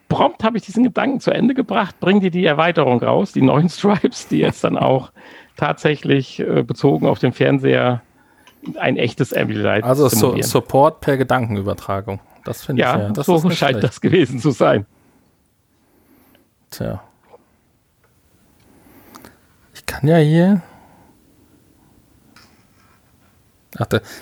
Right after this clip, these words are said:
Speaker 2: das geht gar nicht. Man kann hier nichts, äh, reinhalten in die Kamera. Ist ja verrückt.
Speaker 1: Jetzt muss natürlich erklären, was du machst. Wir unterhalten uns heute ja, weil wir uns nicht sehen, über Zoom. Und, äh, Hanni hat den, den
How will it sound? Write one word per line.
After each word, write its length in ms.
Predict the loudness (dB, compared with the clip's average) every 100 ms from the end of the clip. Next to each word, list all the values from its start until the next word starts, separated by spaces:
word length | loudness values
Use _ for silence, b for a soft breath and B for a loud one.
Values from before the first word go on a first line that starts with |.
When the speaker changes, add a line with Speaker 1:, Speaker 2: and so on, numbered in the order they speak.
| -16
Speaker 2:
das 160 | -8
geht 220 | -2 -2 0
gar 120 | 0
nicht. 120 | 0
Man 100 | -2
kann 180 | 0 2
hier 120 | 4
nichts, 340 | 2 0 -4 -6
äh, 60 |
reinhalten 760 | -2 -2 2 2 2 2 2 0
in 120 | -2
die 60 | -2
Kamera. 480 | -4 -2 -2 -4 -8
Ist 240 | -10 -6
ja 100 | -6
verrückt. 420 | -6 -8 -8 B B B B B B B _ -4
Speaker 1:
Jetzt 220 | -2 0
muss 140 | 0
natürlich 300 | 0 2 2
erklären, 340 | 2 0 0 0
was 140 | 0
du 60 | 2
machst. 280 | 2 0 0
Wir 520 | 2 2 2 0 -4
unterhalten 480 | -6 -2 0 0 -4
uns 140 | -2
heute 220 | -2 0
ja, 120 | 0 0
weil 140 | 0
wir 100 | 0
uns 200 | -2 -2
nicht 240 | -4 -4 -2
sehen, 300 | 2 2 0
über 380 | 0 2 2 0
Zoom. 340 | 2 2 2 B B B B B -2
Und, 500 | 0 0 -2 -10 -10
äh, 380 | -10 -12 -12 -6
Hanni 280 | -2 2 2
hat 260 | 0 -4 -14 -20 -2
den, 420 | 0 2 2 0 -4 _ _ _ _ _ _ _ 0
den 600 | 2 2 2 -2 -6